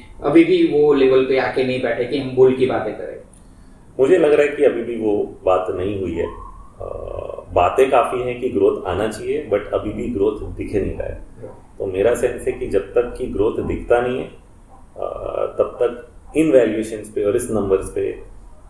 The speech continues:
Speaker 2: अ, आंख बंद करके invest करना थोड़ा मुश्किल है।
Speaker 1: ओके।
Speaker 2: और ये जब cycles turn down होती हैं और इसमें multiple headwinds हैं, क्योंकि globalization के बाद मैं सिर्फ India के बारे में नहीं सोच सकता, मुझे सोचना पड़ता है कि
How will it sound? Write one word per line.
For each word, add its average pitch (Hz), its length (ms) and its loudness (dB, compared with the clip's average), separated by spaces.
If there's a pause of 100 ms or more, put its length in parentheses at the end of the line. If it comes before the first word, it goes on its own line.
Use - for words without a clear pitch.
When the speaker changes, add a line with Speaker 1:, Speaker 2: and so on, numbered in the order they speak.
(160)
Speaker 2:
अ, 85 360 -6 (1400)
आंख 127 200 2
बंद 123 240 4
करके 107 360 -2
invest 101 360 -4
करना 95 500 -6 (480)
थोड़ा 101 140 2
मुश्किल 90 360 -6
है। - 120 -10 (200)
Speaker 1:
ओके। - 200 -18 (360)
Speaker 2:
और 101 180 4
ये 110 120 0
जब 117 120 2
cycles 120 800 -2
turn 113 260 2
down 110 220 2
होती 95 320 -4
हैं 107 120 -4
और 110 120 0
इसमें 120 200 -2
multiple 117 460 4
headwinds 87 360 -2
हैं, 95 160 -6
क्योंकि 110 220 -12
globalization 120 720 2
के 127 100 -4
बाद 117 260 -2
मैं 117 100 -8
सिर्फ 131 200 0
India 104 280 2
के 120 120 4
बारे 113 180 6
में 113 140 -4
नहीं 113 100 -6
सोच 95 180 -8
सकता, - 300 -10
मुझे 98 180 -8
सोचना 104 320 -4
पड़ता 101 260 -4
है 107 80 -4
कि 107 360 -12